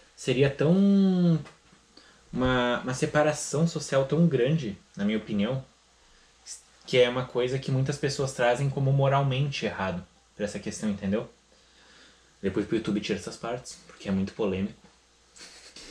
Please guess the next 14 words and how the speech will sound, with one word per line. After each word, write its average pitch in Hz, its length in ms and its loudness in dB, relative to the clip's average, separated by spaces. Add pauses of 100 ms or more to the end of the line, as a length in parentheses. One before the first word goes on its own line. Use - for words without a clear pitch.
(640)
Não, 92 480 2
é 90 120 2
capaz 95 340 -2
de, 101 260 0
porque 104 220 -12
tem 110 100 -4
muita 104 280 0
gente, 101 340 -2
eu 110 80 -4
sou 123 140 -4
a - 40 -6
favor, 123 280 0
por - 120 -8
exemplo, 104 480 -2